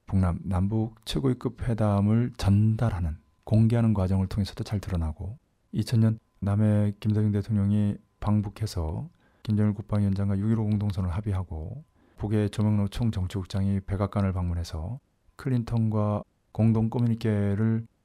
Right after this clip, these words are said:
합의하는, 다시 말씀드려서 육일오 남북 북남 공동선언과 십 십이 북미 공동 커뮤니케가 무엇을 말해주는가. 북미 관계와 북남 남북 관계에는 같이 간다는 것입니다.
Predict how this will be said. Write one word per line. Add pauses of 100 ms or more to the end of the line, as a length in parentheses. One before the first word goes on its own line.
합의하는, (340)
다시
말씀드려서
육일오 (180)
남북
북남 (280)
공동선언과 (640)
십 (260)
십이 (240)
북미
공동
커뮤니케가
무엇을
말해주는가. (380)
북미
관계와
북남
남북
관계에는
같이
간다는
것입니다.